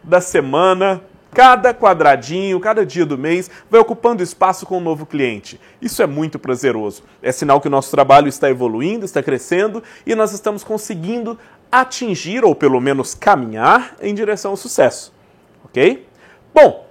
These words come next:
mas calma lá. Falamos só dos pontos positivos. E negativo? O que que tem de negativo em alguém treinar cinco vezes por semana?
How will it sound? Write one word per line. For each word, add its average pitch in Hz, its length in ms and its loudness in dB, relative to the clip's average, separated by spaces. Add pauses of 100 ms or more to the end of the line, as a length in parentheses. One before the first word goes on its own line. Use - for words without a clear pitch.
mas 120 260 -6
calma 202 300 4
lá. 202 340 4 (220)
Falamos 135 380 0
só 143 160 -2
dos 151 160 -8
pontos 175 280 -4
positivos. 190 760 -4 (380)
E 370 120 2
negativo? 180 680 2
O - 20 -20
que 381 120 -4
que 381 120 -2
tem 269 240 -4
de 226 100 -6
negativo 156 760 0 (320)
em 175 120 0
alguém 147 300 0
treinar 131 360 -2
cinco - 320 -10
vezes 151 320 0
por 170 160 -10
semana? 127 540 -6